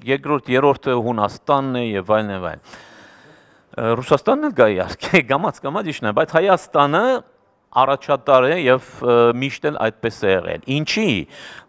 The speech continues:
Դա դրանից չէ, որ ժողովուրդը ինչ-որ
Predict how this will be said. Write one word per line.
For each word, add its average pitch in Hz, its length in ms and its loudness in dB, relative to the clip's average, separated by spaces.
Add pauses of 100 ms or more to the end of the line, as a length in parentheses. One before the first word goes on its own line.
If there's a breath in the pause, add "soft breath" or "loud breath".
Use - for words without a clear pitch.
Դա 147 160 8 (280)
դրանից 160 640 -2
չէ, 170 100 6
որ 117 300 2
ժողովուրդը 165 560 4
ինչ-որ 160 480 -4